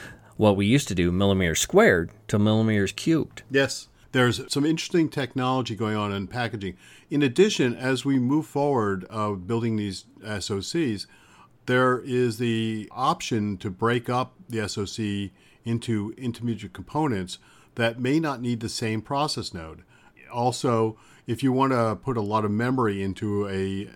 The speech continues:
Speaker 2: chip, instead of incorporating the memory directly into the chip, maybe you stack the memory on top of the chip and use through, through-hole vias to build a three D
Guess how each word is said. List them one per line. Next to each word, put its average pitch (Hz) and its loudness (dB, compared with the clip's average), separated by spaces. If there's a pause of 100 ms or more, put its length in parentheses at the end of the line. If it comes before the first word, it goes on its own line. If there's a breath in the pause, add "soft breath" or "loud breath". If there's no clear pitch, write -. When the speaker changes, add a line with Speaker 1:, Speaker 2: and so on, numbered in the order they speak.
Speaker 2:
chip, 98 -4 (120)
instead 143 2
of 120 2
incorporating 120 -2
the 110 0
memory 107 0
directly 107 -2
into 131 -4
the 95 -4
chip, 92 -6 (300 soft breath)
maybe 117 2
you 110 -2
stack 120 -2
the 117 -4
memory 101 -2
on 92 -6
top 131 -2
of 113 -4
the 98 -4
chip 95 -8
and 98 -6
use 98 -4
through, 113 -8
through-hole 110 -2
vias 98 -2 (240 loud breath)
to - -10
build 104 -2
a 95 -8
three 107 -4
D 104 -4